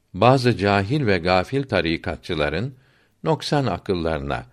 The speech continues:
ve azgın nefslerine uyarak bağırmaları ve zıplamalarıdır. "Biz bunları yapmayız." buyurdu.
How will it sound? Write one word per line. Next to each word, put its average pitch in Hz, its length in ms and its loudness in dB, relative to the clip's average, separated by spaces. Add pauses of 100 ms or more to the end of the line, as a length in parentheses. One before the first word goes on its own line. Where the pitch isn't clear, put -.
(400)
ve 90 160 0
azgın 110 540 0
nefslerine 85 560 -2
uyarak 76 540 -2 (420)
bağırmaları 104 840 2
ve 90 120 0
zıplamalarıdır. 71 960 -4 (1080)
"Biz 131 200 0
bunları 104 360 2
yapmayız." 87 840 -4 (120)
buyurdu. 64 480 -6